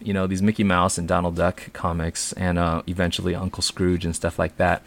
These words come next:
would, uh, come out as kind of an uncredited and undifferentiated mass of Disney comics. And yet, um, there was something so special in certain ones of the Donald Duck and eventually Uncle Scrooge and sort of the Duck World,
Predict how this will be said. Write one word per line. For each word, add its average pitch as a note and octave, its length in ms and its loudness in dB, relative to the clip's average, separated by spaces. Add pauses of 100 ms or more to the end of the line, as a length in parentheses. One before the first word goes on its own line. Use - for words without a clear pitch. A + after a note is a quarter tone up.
(640)
would, A2 500 6
uh, F#2+ 220 4
come D3 240 2
out A2 380 6
as G#2 280 2
kind G#2+ 200 2
of A2 80 2
an G#2 120 2
uncredited G#2 840 4
and F#2 280 2
undifferentiated G2 1000 2
mass F2+ 460 0
of F2+ 380 0 (460)
Disney C3+ 300 4
comics. - 640 -6 (400)
And A2+ 180 4
yet, D#3 340 8 (160)
um, A2 300 2 (100)
there A2+ 320 6
was A2+ 280 6
something D3 560 2
so D3+ 340 4
special B2 580 4
in G#2+ 200 6
certain A2+ 400 4
ones G2+ 380 4
of F#2 160 -2
the F#2+ 80 0
Donald G2+ 380 4
Duck F2+ 280 2
and F2+ 100 0
eventually F2+ 600 2
Uncle - 240 -4
Scrooge B2 520 2
and F2 220 -2
sort F#2 140 -2
of F2 80 -6
the F2 80 -4
Duck F2 320 2
World, F2+ 400 2